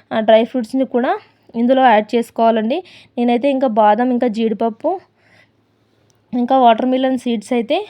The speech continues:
కట్ చేసి పెట్టుకున్నానండి. ఇవి, ఇవి మొత్తం ఇందులోకైతే యాడ్ చేసుకున్నాను.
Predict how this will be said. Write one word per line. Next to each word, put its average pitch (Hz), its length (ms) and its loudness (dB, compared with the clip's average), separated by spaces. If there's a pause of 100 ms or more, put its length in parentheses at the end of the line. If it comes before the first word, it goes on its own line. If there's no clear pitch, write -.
(140)
కట్ 233 200 -4
చేసి 262 240 -2
పెట్టుకున్నానండి. 240 680 -2 (500)
ఇవి, 247 280 -2
ఇవి 233 160 -2
మొత్తం 240 340 -2 (260)
ఇందులోకైతే 247 600 -2 (440)
యాడ్ 220 280 -4
చేసుకున్నాను. 240 680 -2